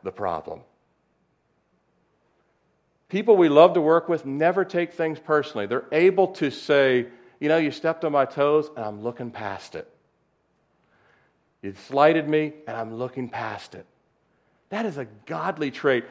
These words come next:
I don't know, this guy, I, I didn't get any impression that he's a Christian or anything else. I'm like, "Dude, you're preaching, and you don't even know it."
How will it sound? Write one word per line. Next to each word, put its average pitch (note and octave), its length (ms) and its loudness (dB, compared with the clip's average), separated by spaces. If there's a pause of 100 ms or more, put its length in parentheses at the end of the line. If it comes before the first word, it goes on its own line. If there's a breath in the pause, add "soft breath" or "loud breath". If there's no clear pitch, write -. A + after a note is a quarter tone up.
(180 loud breath)
I G3+ 80 2
don't G3+ 80 2
know, - 80 -2
this F#3 240 -6
guy, C#3+ 440 -2
I, C#3 80 0
I D#3 40 0
didn't F3 160 0
get C#3+ 100 -2
any G3+ 220 4
impression F3 460 2
that C3 60 2
he's B2+ 120 0
a A#2 80 -4
Christian F3 340 -2
or D3 40 2
anything D3 200 0
else. E3+ 180 0
I'm C#3+ 80 -2
like, - 380 -2
"Dude, F#3+ 160 2
you're A#2+ 160 -2
preaching, - 640 -8
and G#2 80 -8
you G#2+ 60 -10
don't B2+ 140 -6
even D3 140 -10
know G3+ 220 0
it." A3+ 100 -4